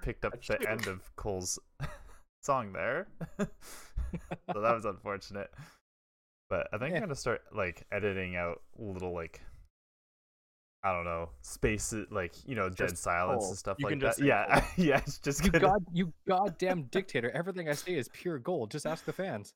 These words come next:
Speaker 1: <laughs> Yeah. Yeah, I'm gonna take a whole course on how to remove one person's voice from
Speaker 3: Ooh.
Speaker 1: an audio file.
Speaker 2: Well, if you go over to Discord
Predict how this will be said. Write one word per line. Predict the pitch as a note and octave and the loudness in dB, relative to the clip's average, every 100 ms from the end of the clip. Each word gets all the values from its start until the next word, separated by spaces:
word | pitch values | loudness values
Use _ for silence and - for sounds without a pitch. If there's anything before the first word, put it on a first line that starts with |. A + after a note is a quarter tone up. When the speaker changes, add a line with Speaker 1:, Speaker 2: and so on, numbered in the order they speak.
| G#3+ | -10
Speaker 1:
<laughs> | - | -4
Yeah. | A#2 G2 - - - - | 0 0 0 -4 -16 -2
Yeah, | B2 G#2+ | 4 4
I'm | G#2 | 4
gonna | A#2 A#2 G#2+ C2 - - _ _ _ _ _ _ _ - | 4 6 4 2 -6 -20 _ _ _ _ _ _ _ -2
take | B2 A2+ | 0 2
a | G2+ | 0
whole | C3 A#2+ A#2 | 4 2 2
course | - A2 G#2 G#2+ - | 2 2 2 0 -2
on | G2+ F#2+ | 0 0
how | F#2 G2 | 2 2
to | F#2+ F#2+ F2+ - | 2 2 0 -4
remove | G#2 G2+ F#2+ F#2+ F#2 E2+ - | -4 -4 -2 -2 -4 -6 -12
one | A#2 A2 A#2+ B2+ | -2 0 2 0
person's | - B2 A2+ - A2 G2+ | -2 0 0 0 -4 -4
voice | G#2 F#2+ F#2 F2+ F2 - - - - | -6 -6 -2 -2 -4 -10 -12 -14 -8
from | G2 F2+ E2+ E2 | -6 -6 -8 -8
Speaker 3:
Ooh. | C3 G#2 - | -8 -10 -8
Speaker 1:
an | G#2+ | -6
audio | - F2+ F2+ F2 | -2 0 0 -2
file. | E2+ F2 E2 D#2+ D#2+ - - - _ | -2 -2 -2 -2 -8 -10 -20 -20 _
Speaker 2:
Well, | E3 | -8
if | C3+ | -6
you | C3+ | -2
go | D#3+ | -2
over | E3 C#3+ | -2 -4
to | B2+ | -4
Discord | B2+ B2+ - A2+ A2 | -6 -6 -4 -4 -6